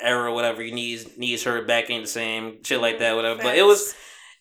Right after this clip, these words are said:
Speaker 1: it was really good. It was dissected up very well. It was a really, really good hour, and it was really dope. And I watched it three times. You know, one I watched it the day of, second I watched it while I was working, and third time I watched it with my grandma, and she's sharp as shit,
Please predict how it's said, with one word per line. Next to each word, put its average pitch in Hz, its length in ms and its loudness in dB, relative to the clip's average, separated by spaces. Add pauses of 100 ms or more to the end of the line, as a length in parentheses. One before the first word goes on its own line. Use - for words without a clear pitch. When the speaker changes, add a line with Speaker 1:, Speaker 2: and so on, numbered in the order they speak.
Speaker 1:
it 220 120 12
was 240 220 10
really 196 400 6
good. 196 220 8
It 180 60 8
was 175 180 8
dissected 170 560 6
up 170 160 4
very 151 240 6
well. 143 360 8
It 135 60 2
was 127 140 -2
a 123 100 0
really, 147 320 0
really 139 220 0
good 131 160 0
hour, 123 340 4
and 120 100 0
it 117 40 -4
was 113 160 -4
really 127 260 -4
dope. 120 300 -2
And - 100 -10
I 117 60 2
watched 131 260 4
it - 220 -10
three 151 180 2
times. 120 680 0 (180)
You 123 140 -10
know, 110 180 -2
one 139 320 0
I 123 80 0
watched 127 300 2
it - 20 -14
the 123 80 -8
day 123 200 0
of, 123 260 -2 (200)
second 127 300 0
I 120 60 2
watched 120 260 2
it - 20 0
while 117 140 4
I - 40 4
was 110 80 -2
working, 117 300 -4
and 110 160 -8
third 131 200 2
time 120 180 0
I - 20 4
watched 117 180 4
it 113 40 -8
with 113 80 -4
my 107 60 -6
grandma, 117 520 0
and 110 140 -12
she's 208 200 -8
sharp 117 320 0
as 101 120 -10
shit, 107 240 -12